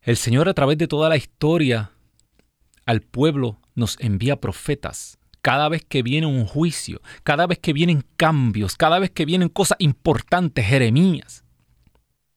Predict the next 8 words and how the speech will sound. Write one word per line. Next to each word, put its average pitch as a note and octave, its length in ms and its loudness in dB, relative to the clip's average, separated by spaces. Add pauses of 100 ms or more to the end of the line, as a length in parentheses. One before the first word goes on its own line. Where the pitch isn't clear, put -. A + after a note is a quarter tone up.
(580)
¿verdad? G#2 260 -8 (3500)
Profetizaba D#3 800 2
eso F#3+ 260 2
que G3 160 2
venía F3+ 380 2
para C#3 200 0
el G#2+ 120 0
pueblo, F#2+ 480 -2